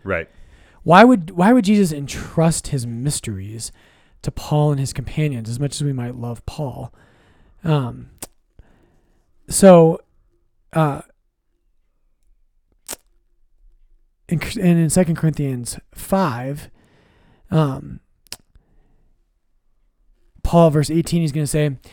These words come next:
Speaker 2: he's talking about reconciliation. He says, "All this is from God, who through Christ," right? Through Christ, he reconciled us to himself. So that happened, right? And this is the Protestant question. The Protestants wanna say, "Christ reconciled us to himself on the cross." That's true. Paul says it right here,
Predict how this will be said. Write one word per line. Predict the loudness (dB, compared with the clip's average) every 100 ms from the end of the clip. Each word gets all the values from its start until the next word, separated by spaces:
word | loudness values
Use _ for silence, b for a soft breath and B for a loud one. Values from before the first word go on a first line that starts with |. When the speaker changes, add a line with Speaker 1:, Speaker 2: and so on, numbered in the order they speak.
| b b
Speaker 2:
he's | -6 0
talking | 2 2 2
about | 0 -2
reconciliation. | -4 -6 -4 -2 0 -2 -6
He | -6
says, | -6 -6 -8 b b b b b 4
"All | 6 8
this | 6
is | 2
from | 0 0
God, | 2 2 0 -4 -10 -6
who | 0 0
through | 0 2 4 2
Christ," | 0 -4 -2 -4 -8 -12 -8
right? | -6 -2
Through | -2
Christ, | 0 0 0
he | -2
reconciled | -2 -2 0 0 0 0 -2
us | -4 -6
to | -4
himself. | -6 -6 -12 -16 -20 _ _ _ _ _ _ _ _ _ -20 -20 _ -8
So | 4 6
that | 6
happened, | 2 -2 -4
right? | -6 -8 -2
And | 0
this | 2
is |
the | 0
Protestant | 0 0 0 -2
question. | -4 -6 -8
The | -10
Protestants | -2 4 4 4
wanna | 0 -2
say, | -4 -6 -8 b b b b b b -6
"Christ | 2 2 2
reconciled | 0 0 -2 -4 -4 -4
us | -6
to | -8
himself | -8 -8 -8
on | -10
the | -12
cross." | -10 -10 -10
That's | -12 -6
true. | -4 -4
Paul | -4 -8
says | -6 -6
it | -6
right | -6 -6
here, | -6 -8